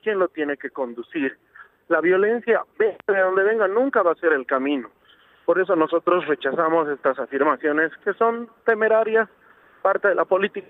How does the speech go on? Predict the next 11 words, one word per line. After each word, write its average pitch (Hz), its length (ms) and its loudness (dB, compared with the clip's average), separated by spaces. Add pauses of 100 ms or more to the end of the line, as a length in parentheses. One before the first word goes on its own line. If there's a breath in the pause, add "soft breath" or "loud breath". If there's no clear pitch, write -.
(120)
pero 143 120 -2
faltan 147 380 0
a 131 60 2
la 127 100 0
verdad. 123 400 2 (640 soft breath)
Respecto 160 420 0
a 151 40 0
los 143 140 -2
caminos, 185 480 0 (180)
propone 165 380 -2
Omar, 156 420 0